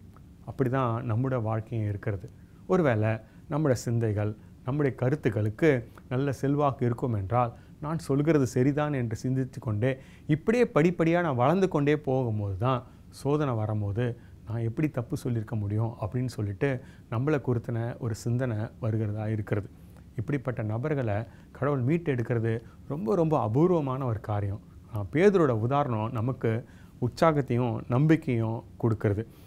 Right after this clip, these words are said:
நம்-, நம்ம பாவத்திலிருந்து மீண்டு வெளியில வர வேண்டியது நம்முடைய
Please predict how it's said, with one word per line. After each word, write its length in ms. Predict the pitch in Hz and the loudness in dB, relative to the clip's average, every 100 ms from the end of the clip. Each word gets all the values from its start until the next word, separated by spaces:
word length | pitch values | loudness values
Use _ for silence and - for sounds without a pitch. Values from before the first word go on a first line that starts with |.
| - - - | -20 -20 -8
நம்-, 260 | 139 160 143 - - - - - 123 | -4 -4 -6 -12 -20 -18 -18 -8 -2
நம்ம 520 | 131 147 123 123 135 - - - - - | 2 4 4 2 -2 -8 -20 -18 -14 -10
பாவத்திலிருந்து 840 | 131 180 175 160 139 151 143 120 127 | -2 0 2 4 4 6 4 4 4
மீண்டு 400 | 135 196 175 120 | 4 4 6 4
வெளியில 320 | 127 170 135 | 4 4 4
வர 200 | 120 139 | 4 2
வேண்டியது 520 | 135 120 107 123 147 | 0 0 -2 -2 -4
நம்முடைய 540 | 123 135 135 120 117 | -4 -2 -2 -2 -2